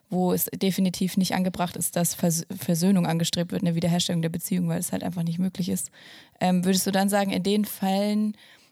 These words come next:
zum Beispiel ist Vergebung dann nicht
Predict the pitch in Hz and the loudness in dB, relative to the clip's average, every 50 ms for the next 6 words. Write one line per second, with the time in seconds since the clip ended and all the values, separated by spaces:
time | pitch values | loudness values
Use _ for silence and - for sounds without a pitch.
0 | _ _ - 196 185 190 190 202 - - - 190 180 - - 185 180 - - - | _ _ -4 -2 0 2 2 2 0 -2 -4 -4 -4 -4 -4 -2 -2 -2 -2 -4
1 | - - - 190 180 - 190 196 202 196 202 196 196 185 - 190 175 180 180 185 | -8 -4 -4 -4 -2 0 0 0 0 0 0 0 -2 0 0 0 0 2 2 0
2 | 180 185 208 - - _ _ _ _ _ _ _ _ _ _ _ _ _ _ _ | 0 -2 -4 -6 -12 _ _ _ _ _ _ _ _ _ _ _ _ _ _ _
3 | _ - 185 190 190 190 185 - - - _ - - - | _ -2 0 2 2 2 2 0 -6 -8 _ -10 -12 -12